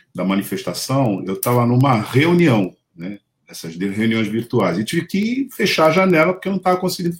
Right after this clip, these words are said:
fazer a reunião. É, por essa razão justificada,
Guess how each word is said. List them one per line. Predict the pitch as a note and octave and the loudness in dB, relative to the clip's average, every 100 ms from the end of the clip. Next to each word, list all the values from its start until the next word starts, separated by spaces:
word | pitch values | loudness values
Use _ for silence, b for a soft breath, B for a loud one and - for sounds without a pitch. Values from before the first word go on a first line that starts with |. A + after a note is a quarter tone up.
| - | -8
fazer | D#3 D3+ | -6 -4
a | |
reunião. | D#3 D#3+ C3 - _ _ b b b b b b b _ _ | -4 -6 -10 -12 _ _ b b b b b b b _ _
É, | G2+ F#2+ F#2 F#2 F2+ F2 E2+ E2 E2 - _ _ _ _ - | -4 0 2 2 0 -2 -6 -8 -10 -12 _ _ _ _ -2
por | G#2+ | 2
essa | A2+ C#3 D3 | 4 4 4
razão | A#2 F#2+ A2 D#3 C3 | 4 4 2 4 2
justificada, | G#2+ C3+ - - C3 A2+ G2+ G2+ B2 D3 D#3+ | 4 2 2 0 0 0 2 4 4 2 -2